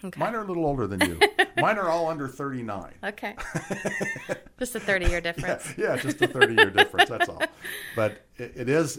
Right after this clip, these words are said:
Speaker 2: it is amazing, you know, as your kids grow, I mean, you, you wanna spend time with them, but you
Speaker 1: Mm-hmm.
Speaker 2: also have to provide.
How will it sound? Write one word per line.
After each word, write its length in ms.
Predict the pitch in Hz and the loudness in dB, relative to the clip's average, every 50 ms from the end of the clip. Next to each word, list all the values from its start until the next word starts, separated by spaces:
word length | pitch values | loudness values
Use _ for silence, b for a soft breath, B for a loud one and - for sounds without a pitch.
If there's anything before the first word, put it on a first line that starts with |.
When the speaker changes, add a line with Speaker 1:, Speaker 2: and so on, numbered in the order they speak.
| - - | -10 -8
Speaker 2:
it 120 | 120 113 | -4 -2
is 180 | 135 147 143 131 | -2 -2 -2 -2
amazing, 640 | 127 110 120 127 135 139 127 113 120 110 104 101 101 - b b b b b b b b b _ _ _ _ _ _ _ _ - | -2 0 2 2 2 0 0 -4 -6 -6 -6 -8 -10 -14 b b b b b b b b b _ _ _ _ _ _ _ _ -10
you 100 | 117 104 | -6 -4
know, 220 | 101 98 101 101 - - - - _ - | -2 -2 -4 -4 -10 -18 -20 -20 _ -6
as 180 | 123 110 101 101 | -4 -4 -4 -4
your 100 | 104 92 | -6 -8
kids 280 | - - 120 107 98 | -6 -6 -6 -6 -6
grow, 580 | - - 110 113 117 117 107 101 95 90 92 - - - - | -6 -2 2 4 4 6 4 4 2 0 -4 -8 -16 -18 -14
I 40 | 113 | -14
mean, 140 | 107 104 101 | -12 -10 -10
you, 180 | 104 101 101 - _ _ | -10 -12 -12 -14 _ _
you 100 | - 110 98 | -14 -10 -4
wanna 200 | 107 123 139 135 | 0 0 0 0
spend 260 | 131 - 131 117 104 | -2 -4 -6 -6 -4
time 240 | - 95 90 95 95 | -4 -4 -2 -2 -2
with 140 | 92 92 - | -4 -4 -4
them, 200 | 101 90 90 98 | -4 -4 -4 -2
but 180 | 110 113 - 165 | -4 -6 -6 -4
you 80 | 160 | -4
Speaker 1:
Mm-hmm. 60 | 170 175 | -4 -4
Speaker 2:
also 160 | 170 - 156 | -2 0 0
have 140 | 143 131 - | 0 0 0
to 80 | 131 | -2
provide. 580 | - - 131 110 110 131 135 113 71 57 55 - | 2 2 2 4 6 4 4 4 0 -6 -12 -16